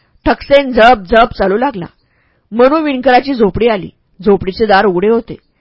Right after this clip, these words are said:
आत चुलीत मंदाग्नी पेटत होता. दिवा मिनमिन करीत होता. परंतु मनू कुठे होता? तो तेथे नव्हता. आपले द्रव्य सोडून तो कुठे गेला? ठकसेनाने आत डोकावून पाहिले.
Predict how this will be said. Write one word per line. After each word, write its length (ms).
आत 180
चुलीत 400
मंदाग्नी 480
पेटत 360
होता. 180
दिवा 400
मिनमिन 440
करीत 260
होता. 200
परंतु 360
मनू 280
कुठे 200
होता? 380
तो 100
तेथे 340
नव्हता. 340
आपले 340
द्रव्य 280
सोडून 340
तो 60
कुठे 300
गेला? 300
ठकसेनाने 520
आत 200
डोकावून 420
पाहिले. 320